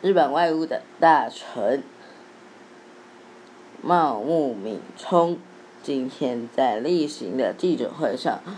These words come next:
宣布，再追加提供一百万剂AstraZenecaA Z疫苗，提供给台湾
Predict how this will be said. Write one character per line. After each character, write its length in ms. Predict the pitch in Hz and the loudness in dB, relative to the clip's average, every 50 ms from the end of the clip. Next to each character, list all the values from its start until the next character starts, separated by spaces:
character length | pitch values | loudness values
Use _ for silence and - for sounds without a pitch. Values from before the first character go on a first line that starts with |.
| - - - - | -16 -18 -20 -14
宣 260 | - - 156 139 135 139 | -4 -2 0 0 0 0
布， 220 | 143 135 135 - - - - - | 0 -2 -2 -4 -6 -14 -8 0
再 300 | - 139 135 123 107 101 | 2 4 4 4 4 0
追 280 | - - 131 120 127 127 | -4 -4 -2 -2 -2 -2
加 320 | - 135 123 123 135 143 139 - - - - - - - | 0 0 2 2 2 2 -2 -6 -18 -20 -20 -18 -12 -10
提 220 | 139 127 123 120 | -8 -6 -6 -2
供 300 | 123 156 165 180 196 190 - - - - - - - - - - - - - - - - | 2 4 6 6 4 2 -4 -14 -20 -20 -20 -20 -20 -20 -20 -20 -20 -20 -20 -20 -14 -6
一 300 | - 151 151 139 120 101 | -2 0 0 0 -2 -2
百 300 | 101 101 90 85 78 82 | -2 0 0 0 0 0
万 260 | 104 107 90 87 - | 0 0 -2 -2 -6
剂 220 | - - 113 87 80 - - - - - - - - - - - - - - - | -8 -8 -8 -8 -8 -12 -18 -20 -20 -20 -20 -20 -20 -20 -20 -20 -20 -14 -4 0
AstraZenecaA 1000 | 226 226 202 180 - - - 185 185 185 170 - 180 180 175 185 196 185 - - - - - - - - - - - - - - - | 2 2 2 2 -2 -10 -10 -4 0 0 0 2 2 4 4 4 4 2 -2 -4 -8 -14 -14 -14 -18 -20 -20 -20 -20 -20 -20 -8 -2
Z 320 | - 151 151 143 139 135 143 | 2 2 2 2 2 0 0
疫 400 | 156 143 - - - 151 175 165 | 0 0 -2 -2 -4 -2 0 2
苗， 260 | 151 139 139 156 156 - - - - - - - - - - - - - - - - | 2 2 2 2 0 -2 -6 -20 -20 -20 -20 -20 -20 -20 -20 -20 -20 -20 -12 -8 -6
提 80 | 123 | -2
供 180 | 120 139 143 143 | 0 0 0 0
给 140 | 131 90 - | 0 -2 -2
台 260 | - 156 98 90 110 | -2 -2 0 0 2
湾 320 | 139 156 175 190 180 185 | 2 4 4 2 0 -2